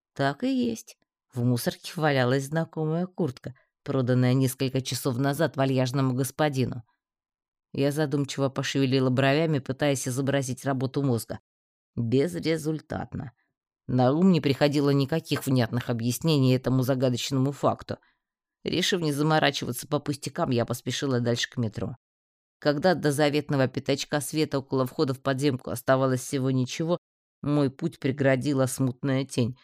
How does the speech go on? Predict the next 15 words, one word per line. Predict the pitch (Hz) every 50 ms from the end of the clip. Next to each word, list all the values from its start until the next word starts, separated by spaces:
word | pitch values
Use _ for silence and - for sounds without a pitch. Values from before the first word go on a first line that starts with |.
| _ _ _ _ -
выскользнувшая | 127 127 - - 110 110 113 113 113 101 - - - 117 113 117
из | 117 -
темной | - 123 110 107 107 110
подворотни. | 110 - 120 120 123 127 123 120 113 104 - - 95 - - _ _ _ _ _ _ _ _ _ _ _ _ _ _ _ _ _ _ _ _ _ _
«Мужик, | - 127 131 139 127 113 156 127 - -
отвали!» | - - 135 135 139 139 139 139 117 101 - _ _ _ _ _ _ _ _
добродушно | _ - 131 131 127 139 139 139 131 113 - - 135 123
предупредила | - 123 123 120 113 113 - 123 127 120 120 127 120
я. | 123 127 120 110 - - _ _ _ _ _ _ _ _ _ _ _
«Денег | - 123 - - 175 160 143 139 131 -
у | 139
меня | 139 135 135 135 135
все | 123 - - 131
равно | 131 123 120 120 117
нет, | 120 120 120 120 123 - -